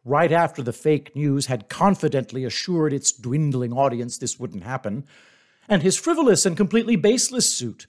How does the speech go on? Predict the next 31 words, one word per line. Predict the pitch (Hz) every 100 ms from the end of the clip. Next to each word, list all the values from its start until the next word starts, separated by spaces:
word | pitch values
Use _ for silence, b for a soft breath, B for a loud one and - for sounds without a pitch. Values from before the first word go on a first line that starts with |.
| b b
would | 196 -
soon | - 320
be | 233
dismissed, | 190 - 143 113 - - - _ _ _ _ _ _ -
has | 160 139
led | 170
to | 180
stories | - 190 156 156 147
like | 156 -
this | 220 -
one | 117 98
and | 170 175
this | 202 -
one | 107
and | 185
even | 185 156 165
this | 190 -
one, | 98 82
links | 110 -
in | 117
the | 110
article. | - 110 92 82 -
All | 226 220 220 220
the | 208
legal | 196 175 214 170 113
experts | 131 - - 156 156 - b b b b -
in | 208
the | 190
fake | - 185 185 - -
news | 156 143 170 -
agree | 226 247 262 170 165